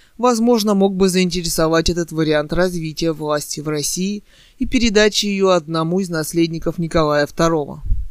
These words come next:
Я пытаюсь доказать администрации сайта, что это не абстрактная тема, в кавычках, а заслуживающая дискуссии. Почему вы так хотите, чтобы её не было?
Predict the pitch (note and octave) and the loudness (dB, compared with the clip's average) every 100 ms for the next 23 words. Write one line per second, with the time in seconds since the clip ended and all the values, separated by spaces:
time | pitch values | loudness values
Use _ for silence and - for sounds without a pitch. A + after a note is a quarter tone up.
0 | - - _ _ _ _ - G#3+ B3 A#3+ | -10 -20 _ _ _ _ -2 0 0 0
1 | A3 G#3+ F#3 F3+ F3+ F3 F#3+ F#3+ - - | 2 2 2 0 2 2 2 0 -8 -14
2 | _ - - G3 G#3+ G#3+ - F#3+ F3 - | _ -8 -4 0 0 0 2 2 2 -2
3 | D#3 - G3 G3+ G#3+ G3+ - - - - | -4 2 2 2 0 -8 -12 -14 -6 2
4 | A#3+ A3+ A3 A3 G#3 - G#3 G3+ - F#3 | 2 4 2 2 2 0 2 2 2 -2
5 | F3+ - G3+ F#3+ G3 F3+ - G3 G3 - | -2 0 0 0 -2 -4 -2 0 0 -2
6 | F#3 - - - - A3+ B3 A#3+ B3 A3+ | -4 -6 -8 -12 -2 0 2 0 0 0
7 | A3 A3 A3 G3 G3+ G3 F3+ F3+ - D#3+ | 0 2 2 2 2 2 0 -6 -4 -6
8 | - C#3 B2+ - _ _ _ - G#3 B3 | -6 -8 -12 -16 _ _ _ -8 -2 0
9 | C4 B3 G#3+ G#3 - F3 - G#3 A3 G3+ | 2 0 2 0 2 -2 -2 -2 -2 0
10 | F3+ D#3+ E3 E3 E3 E3 D#3 D3 D3 | 0 2 2 2 2 0 0 -2 -6